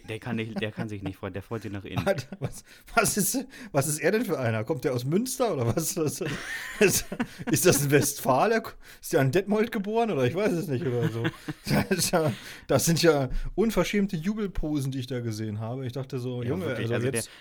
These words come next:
Speaker 1: der schießt
Speaker 2: jetzt
Speaker 1: ja ein
Speaker 2: übertreibst du
Speaker 1: Tor
Speaker 2: mal
Speaker 1: und
Speaker 2: nicht",
Speaker 1: dann
Speaker 2: ne?
Speaker 1: Vielleicht ist er auch ein bisschen langsam. Also, dass er nachts im Bett lag und dachte so, "Jawohl, der ist ja drin."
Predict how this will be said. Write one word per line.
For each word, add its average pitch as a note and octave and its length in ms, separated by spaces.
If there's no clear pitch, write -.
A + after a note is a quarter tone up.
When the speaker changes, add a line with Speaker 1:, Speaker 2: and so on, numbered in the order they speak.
Speaker 1:
der G#2+ 100
schießt - 100
Speaker 2:
jetzt C#3+ 120
Speaker 1:
ja D3 60
ein C3+ 60
Speaker 2:
übertreibst D#3 360
du E3+ 60
Speaker 1:
Tor C#3 80
Speaker 2:
mal C3+ 40
Speaker 1:
und B2+ 60
Speaker 2:
nicht", B2 180
Speaker 1:
dann D3+ 140
Speaker 2:
ne? G3+ 160
Speaker 1:
Vielleicht C#3 240
ist D3+ 80
er C#3+ 80
auch C#3 60
ein C3 80
bisschen C3+ 220
langsam. G#2+ 540
Also, G#2 220
dass G#2+ 160
er A#2 320
nachts G2+ 400
im A#2 120
Bett B2+ 120
lag B2+ 160
und A2+ 140
dachte A#2 180
so, G#2+ 380
"Jawohl, G2+ 580
der G2+ 80
ist - 80
ja G#2 60
drin." C#3 320